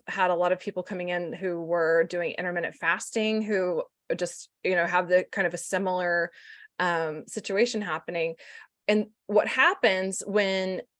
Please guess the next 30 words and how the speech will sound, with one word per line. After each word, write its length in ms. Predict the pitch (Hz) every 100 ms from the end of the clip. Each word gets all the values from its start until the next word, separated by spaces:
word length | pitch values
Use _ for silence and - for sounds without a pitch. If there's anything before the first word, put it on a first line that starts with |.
| _ _ -
food 220 | - 269
is 80 | 269
not 200 | 254 -
predictably 480 | 220 214 208 180 175
coming 320 | 185 175 170
in, 580 | - 294 277 277 277 269 - - -
or 420 | 208 190 185 175 -
you're 220 | 190 185
letting 260 | 208 240 233
yourself 380 | 208 208 185
get 160 | - - -
so 440 | - - 240 240
hungry 800 | 214 202 196 196 190 185 190 - -
that 360 | 170 175 175
you're 120 | 175 175
ravenous, 880 | 185 185 185 190 185 180 - - - - - _
um, 640 | 185 180 170 160 165 196 226 _ _ _ _ _
and 160 | 208 190
you're 80 | 185
doing 300 | 208 208 196
that 220 | 165 170
regularly, 840 | 185 190 202 165 160 151 147 156 - - _ -
is 100 | 202
that 140 | 202 -
your 100 | 190
body 380 | 180 196 269 240
goes 300 | 196 190 190
into 400 | 185 190 - 196
famine 420 | 254 311 208 147
mode. 320 | 110 67